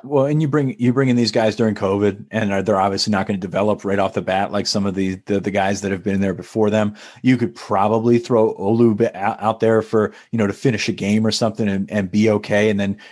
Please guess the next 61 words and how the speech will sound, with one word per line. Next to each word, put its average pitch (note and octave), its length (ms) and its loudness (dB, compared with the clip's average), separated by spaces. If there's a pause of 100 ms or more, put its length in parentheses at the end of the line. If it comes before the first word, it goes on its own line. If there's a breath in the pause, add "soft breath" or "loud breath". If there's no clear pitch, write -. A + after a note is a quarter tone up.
(120)
get A#2 160 2
through A#2+ 220 2
that G#2+ 220 2
game A2+ 380 0
and G2 120 0
maybe G#2+ 340 2 (100)
move A2+ 240 2
some G#2+ 180 -2
guys G2+ 320 0
around G#2+ 540 0
and F#2+ 200 -4 (220 loud breath)
see - 180 2
what A2 180 0
you've G#2 100 -2
got G#2 180 -2
with F#2+ 100 -8
that. G2+ 320 0
You've F#2+ 80 -8
got G#2 140 2
a - 20 -2
bunch G#2 200 -2
of F#2+ 60 -6
interior G#2 420 0
guys G2+ 320 -2
there. G#2+ 260 0 (340 loud breath)
Um, G#2 340 0
but, A2+ 280 0
uh, A2 360 2
yeah, A2+ 280 -2
it's, - 240 -4
uh, A2 260 4
it A2 140 0
would B2 160 2
be B2+ 100 4
a, A#2 60 2
t-, A#2+ 200 -4
a G#2+ 160 0
test, - 560 -4 (100)
um, G#2 280 -2
for A2 120 -4
this G#2 180 0
team G#2+ 300 0
to, G#2 240 0
to F#2+ 180 -4
have G#2 220 -4
to A2 100 -2
lean G#2+ 180 -2
on G#2 120 2
that G#2 120 2
twenty A2 220 -2
twenty G#2+ 200 -4
class A2 320 0
so G#2+ 160 -2
soon. D3 460 -2 (380 loud breath)
Um, G#2+ 460 0
a-, A2+ 220 -2
as A#2+ 140 0
you A#2 80 0
mentioned, A2 300 -2
Tangwell's G#2+ 400 0
probably, G#2+ 600 0